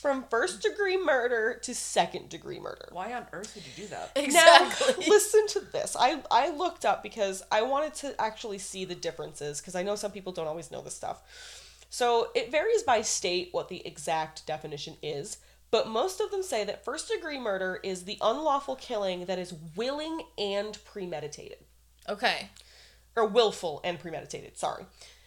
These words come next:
Speaker 1: And then second-degree murder is intentional but not premeditated.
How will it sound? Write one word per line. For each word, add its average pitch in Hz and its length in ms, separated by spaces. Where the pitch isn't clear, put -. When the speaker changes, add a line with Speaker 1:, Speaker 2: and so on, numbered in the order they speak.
Speaker 1:
And 247 140
then 262 100
second-degree 302 800
murder 208 460
is 208 160
intentional 294 680
but 247 220
not 202 420
premeditated. 165 840